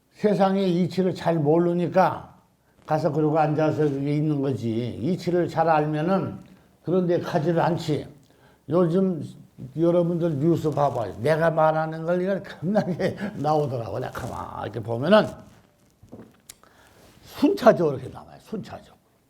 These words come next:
그러니까 <clears throat> 차도 뭐 전기차 어쩌고 했었는데 아이고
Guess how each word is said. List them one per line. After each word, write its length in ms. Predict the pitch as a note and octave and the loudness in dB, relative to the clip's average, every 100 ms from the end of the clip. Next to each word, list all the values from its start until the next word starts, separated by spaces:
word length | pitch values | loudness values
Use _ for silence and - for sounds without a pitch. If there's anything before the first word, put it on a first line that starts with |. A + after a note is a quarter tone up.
| _ _ _ _ _ _ - | _ _ _ _ _ _ -6
그러니까 540 | E3 D#3+ E3 A#2 - - | -2 2 2 2 -8 -2
<clears throat> 380 | B3 D4+ B3+ - - - _ _ | 8 10 10 2 -12 -20 _ _
차도 500 | - A3 E3 C3+ E2+ - _ _ _ _ - | -12 -8 -4 -6 -8 -16 _ _ _ _ -12
뭐 140 | C3 | -10
전기차 580 | B2+ E3 D#3 D#3 - D3+ | -4 -2 0 -2 -2 -2
어쩌고 320 | C3 C3+ C3 | -2 -4 -4
했었는데 540 | D#3 D3+ C3 A#2 F2 - | -4 -4 -4 -6 -10 -14
아이고 400 | - - - | -18 -18 -20